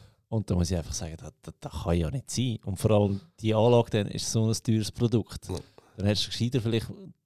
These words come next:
Speaker 1: zweitausend Stutz mehr in die Hand genommen und, und wärst zu einem wirklich Unabhängigen, der das ein bisschen mit dir anders anschaut und dir vielleicht auch sagt, ja, es macht mehr Sinn, das Geld rauszunehmen,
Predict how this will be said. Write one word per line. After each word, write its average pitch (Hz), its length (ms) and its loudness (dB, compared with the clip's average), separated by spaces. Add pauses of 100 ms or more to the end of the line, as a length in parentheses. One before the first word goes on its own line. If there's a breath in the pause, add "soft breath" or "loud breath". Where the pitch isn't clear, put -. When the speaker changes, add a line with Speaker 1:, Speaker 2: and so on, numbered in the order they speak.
Speaker 1:
zweitausend 113 540 0
Stutz - 260 -6
mehr 110 160 0
in 135 100 -6
die - 80 -4
Hand 123 260 0
genommen 117 360 -2
und, 107 200 -4
und 107 180 -4
wärst 104 280 0
zu - 100 -2
einem 98 220 2
wirklich 117 300 -2
Unabhängigen, 110 720 -2 (480 loud breath)
der 101 80 -20
das 90 180 -4
ein 101 100 0
bisschen - 200 -4
mit 90 140 -6
dir 95 140 0
anders 107 280 0
anschaut 104 400 4
und 117 180 -10
dir 101 180 2
vielleicht - 300 -4
auch 151 80 2
sagt, 151 360 0
ja, 117 120 2
es 131 100 -2
macht 127 260 -2
mehr 123 180 0
Sinn, 127 180 -2
das 117 100 -8
Geld 120 280 2
rauszunehmen, 117 560 0